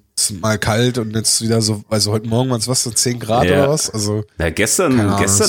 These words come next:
Speaker 1: ist so
Speaker 2: Vormittag
Speaker 1: albern.
Speaker 2: war ja bombastisch, ey. Da hab ich ja tatsächlich mal kurz zehn Minuten auf dem Balkon ver-, äh, verbracht,
Speaker 1: <laughs>
Speaker 2: um mal ein paar, paar Lichtstrahlen einzusammeln.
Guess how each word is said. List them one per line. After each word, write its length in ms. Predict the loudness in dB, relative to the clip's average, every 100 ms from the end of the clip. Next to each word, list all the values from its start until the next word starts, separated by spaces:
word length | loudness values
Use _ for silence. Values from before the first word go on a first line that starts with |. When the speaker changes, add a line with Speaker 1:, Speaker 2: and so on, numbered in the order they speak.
| 2
Speaker 1:
ist 60 |
so 60 | 2
Speaker 2:
Vormittag 220 | 2 2 2
Speaker 1:
albern. 160 | 2
Speaker 2:
war 100 | 2
ja 180 | 4 2 -2 -10 -2
bombastisch, 880 | 0 0 0 -2 0 2 0 2
ey. 260 | 0 2 2
Da 100 | 2
hab 60 | 2
ich 80 | 2
ja 100 | 0
tatsächlich 440 | 0 0 0 0
mal 140 | 0 0
kurz 300 | -2 0 2
zehn 160 | 2
Minuten 440 | 2 2 2 2 2
auf 180 | 2 0
dem 100 | 0
Balkon 400 | 0 0 -2 -2
ver-, 400 | 0 0 0 0
äh, 160 | 0 2
verbracht, 580 | -2 0 -2 -2 -10 _ _ _ -20 -12 -4
Speaker 1:
<laughs> 500 | -2 0 -2 -4 -2
Speaker 2:
um 140 | 2
mal 140 | 4 2
ein 140 | 0
paar, 300 | 2 4 2 0
paar 180 | 0
Lichtstrahlen 680 | 0 -2 -4 -2 2 2 2
einzusammeln. 840 | 2 0 2 0 2 2 2 0